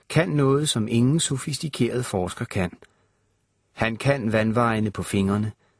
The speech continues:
Han kan se sporene fra de jagende tigre. Han kan se næseboret på en neddykket krokodille.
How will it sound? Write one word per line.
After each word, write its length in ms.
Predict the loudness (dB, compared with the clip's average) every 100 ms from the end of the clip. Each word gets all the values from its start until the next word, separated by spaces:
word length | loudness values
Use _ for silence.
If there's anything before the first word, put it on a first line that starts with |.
| _ _ _ _
Han 180 | -4 -2
kan 140 | 0
se 240 | 2 2 0
sporene 520 | 0 2 2 0 -4
fra 140 | -4
de 100 | -6
jagende 480 | -2 2 2 2 0
tigre. 520 | 0 -4 -2 -2 -2 -4 _ _ _ _ _
Han 180 | -18 -10
kan 120 | -2
se 200 | 2 4
næseboret 720 | 6 6 4 2 0 2 2 0
på 140 | 0
en 140 | 2 2
neddykket 580 | 2 2 0 0 -2
krokodille. 600 | -6 -6 -6 -6 -4 -4